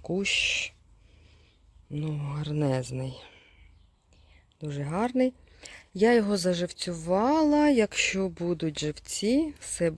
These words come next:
піде добре, то я дам знати, що є у наявності на продаж.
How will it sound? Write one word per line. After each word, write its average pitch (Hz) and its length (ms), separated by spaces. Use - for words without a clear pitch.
піде 151 420
добре, 302 580
то 226 180
я 262 240
дам 220 240
знати, 185 300
що - 240
є 156 260
у 214 80
наявності 165 720
на 151 140
продаж. 139 680